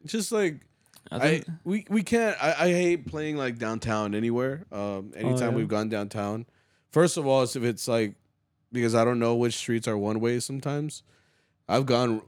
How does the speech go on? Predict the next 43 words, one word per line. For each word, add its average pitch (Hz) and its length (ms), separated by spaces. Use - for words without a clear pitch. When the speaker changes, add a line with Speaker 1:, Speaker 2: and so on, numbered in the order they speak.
Speaker 1:
the 107 120
wrong 104 220
way 104 160
on 101 140
one 101 160
ways 107 160
before. 104 360
It's 95 100
shit's 90 160
scary, 95 320
bro. 95 260
Um, 87 460
having 101 200
to 95 80
bust 98 260
a 98 60
bitch 95 260
right 95 160
there, 95 140
you 95 100
know, 90 120
like, - 120
"Er," 403 500
you 117 160
know, 104 100
and 95 120
just - 160
try 101 100
to 95 80
find 95 240
something. 104 260
And 127 160
then 139 160
you 139 100
just, 147 240
I 139 120
just 147 200
don't 175 180
like 147 420
being 131 240
worried 120 180
about, 110 200
like, 104 220